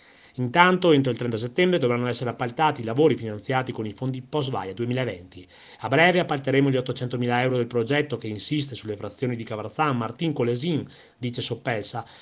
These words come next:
Poi penso che per il venti settembre concluderemo il bando per i lavori sulla strada di Vallesine. Un intervento complesso che ammonta a un milione e mezzo di euro e che prevede, oltre alla ricostruzione della strada mangiata da vaia,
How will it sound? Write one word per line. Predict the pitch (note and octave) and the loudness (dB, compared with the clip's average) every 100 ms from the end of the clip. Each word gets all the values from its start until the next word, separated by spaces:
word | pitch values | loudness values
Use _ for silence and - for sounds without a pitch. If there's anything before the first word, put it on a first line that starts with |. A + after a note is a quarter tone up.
| - | 0
Poi | G3 F#3+ | 2 4
penso | E3+ E3+ - D3 | 2 0 -2 -4
che | A#2+ | -4
per | G#2+ | -6
il | |
venti | A2+ D3+ C#3+ | -4 -4 -2
settembre | C#3+ C#3 F#3 F#3 | -4 -2 0 0
concluderemo | - C#3 C3+ F3+ D3 D3 | -2 -4 0 4 4 4
il | D3 | 2
bando | C#3 C3 C3+ | 2 2 0
per | B2+ B2+ | 0 -2
i | |
lavori | D3 C#3+ D#3+ | 0 4 4
sulla | D3 D#3 | 2 -4
strada | C3+ C3+ B2+ | -4 -4 -4
di | C3 | -2
Vallesine. | C#3 C#3 C#3+ B2+ F2 - - _ - - | 0 0 0 -4 -10 -18 -20 _ -20 -10
Un | A#2+ | -2
intervento | B2 A#2+ A#2 B2 B2 | 0 0 0 -2 -4
complesso | A#2 A#2+ D3+ B2+ - | -6 0 0 0 -2
che | A#2+ | -4
ammonta | A#2 D#3+ D#3+ | -2 -2 0
a | |
un | C#3+ | 0
milione | B2+ C3 F#3 F#3+ | 0 2 2 0
e | |
mezzo | D3+ C#3+ C#3+ | 0 -2 -2
di | D#3 E3 | -2 -2
euro | G#2+ G2+ G#2+ | -2 -4 -4
e | |
che | A2 A2 | -4 -6
prevede, | G#2+ A2 A#2+ D3+ D3+ - - | -4 -2 2 0 -2 -16 -2
oltre | A#2+ B2 A2+ | 0 0 -2
alla | G#2 | -4
ricostruzione | G#2 G#2 G#2+ A#2+ - C#3 | -4 -6 -8 -8 -2 0
della | A#2 G#2 | 0 -2
strada | - B2+ C3 A2 | -4 0 0 0
mangiata | G2+ G#2+ C3+ B2+ | -6 -4 -4 -2
da | B2+ | 0
vaia, | D3+ E3 E3 | 2 2 2